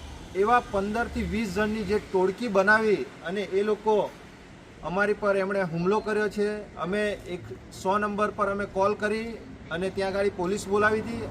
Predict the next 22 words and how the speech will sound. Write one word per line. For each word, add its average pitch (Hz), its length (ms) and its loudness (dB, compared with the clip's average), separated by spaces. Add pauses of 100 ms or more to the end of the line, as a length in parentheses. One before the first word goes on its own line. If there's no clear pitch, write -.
અને 180 140 -2
અત્યારે 190 440 -2
હાલ 196 220 8 (220)
અમે 170 180 -6
આમલેથા 190 540 -2
પોલીસ 196 200 -4
સ્ટેશનમાં 196 540 -2 (400)
એમની 180 340 -2
એફ 165 140 -6
આઈ 202 80 4
આર 214 80 2
લખવામાં 196 520 4
આવ્યા 160 280 -2
છે. 139 100 -6 (840)
તમે 220 280 2
જો 202 180 6
અહીંયા 233 460 4
ગાડી 214 260 4
વારંવાર 220 560 6
આ 214 100 2
બુટલેગરો 214 600 -2
દ્વારા 202 360 6